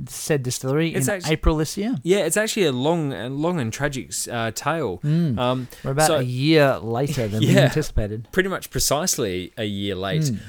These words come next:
Speaker 2: Last year in April, we were meant to go visit
Speaker 1: Gareth and Angela.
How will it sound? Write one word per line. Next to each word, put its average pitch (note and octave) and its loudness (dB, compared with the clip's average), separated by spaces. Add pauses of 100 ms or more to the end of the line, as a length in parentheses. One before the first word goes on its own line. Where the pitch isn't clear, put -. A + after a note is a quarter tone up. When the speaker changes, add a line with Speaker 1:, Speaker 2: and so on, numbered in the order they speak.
(200)
Speaker 2:
Last F3+ 2
year D3 2
in A#2+ -6 (120)
April, C3 -2
we D3 -2
were D3 -2
meant C#3 -6
to C3 -2
go A#2+ -2
visit C3 -2 (220)
Speaker 1:
Gareth B2+ 0
and B2 -2
Angela. D3+ -2